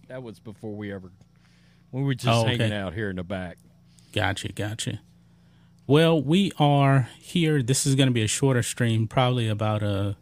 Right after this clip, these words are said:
Speaker 2: forty-five minutes. Rose has to, uh, to get out of here. So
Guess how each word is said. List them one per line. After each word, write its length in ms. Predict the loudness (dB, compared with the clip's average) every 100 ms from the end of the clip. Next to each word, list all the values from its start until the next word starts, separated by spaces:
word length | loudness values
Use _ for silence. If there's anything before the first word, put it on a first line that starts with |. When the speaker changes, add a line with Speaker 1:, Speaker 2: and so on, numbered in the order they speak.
| _ _ _ _ _
Speaker 2:
forty-five 560 | 0 2 0 0 -2 0
minutes. 440 | 0 0 -2 -4
Rose 280 | -2 -2 -2
has 240 | -4 -6
to, 240 | -6 -4 -4
uh, 260 | -4 -6 -10 _ _ _ _ _ _
to 100 | -6
get 180 | -2 0
out 220 | 2 0
of 60 | 0
here. 320 | -2 -4 -4
So 420 | -4 0 0 -2